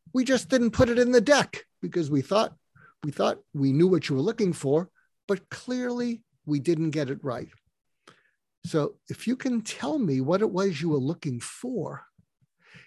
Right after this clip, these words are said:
and we have it, I'll be happy to scrap the deck and just, uh, uh, answer your questions.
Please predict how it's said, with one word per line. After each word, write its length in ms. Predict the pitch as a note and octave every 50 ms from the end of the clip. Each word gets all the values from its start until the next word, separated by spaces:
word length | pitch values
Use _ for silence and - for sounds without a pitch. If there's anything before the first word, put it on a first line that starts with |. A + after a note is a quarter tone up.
| _ _ -
and 140 | C3+ C#3
we 160 | C3+ C#3 D3 D3+
have 380 | C#3 A#2+ C3 G3 A3+ A#3+ G#3+ D#3
it, 220 | C#3 - - - - - _ _ _ _ _ _ _ _ _ _ _ -
I'll 140 | - A#3+
be 160 | A#3+ A3+ G#3 F3
happy 340 | E3 F3+ G3+ G#3 - F3+ C#3+
to 80 | C3+
scrap 520 | B2+ - - - - E3+ F3+ G3 G3+ F#3+ -
the 160 | C#3+ C3+ C3
deck 400 | A#2+ A2 D#3+ F#3+ A3 - - - - - _ _ _ _ _ _ _ - - _ _ _ _ _ _
and 180 | - C3+ C#3 C3
just, 320 | E3 F3+ E3 - - -
uh, 140 | F3+ D3 - - _ _ _ _ - C4+
uh, 200 | D#3 C#3 C#3 - - -
answer 320 | D3 D3 D#3 D#3 - F3
your 80 | E3+ E3
questions. 680 | - - B3 A#3+ - - - - F3 - - - -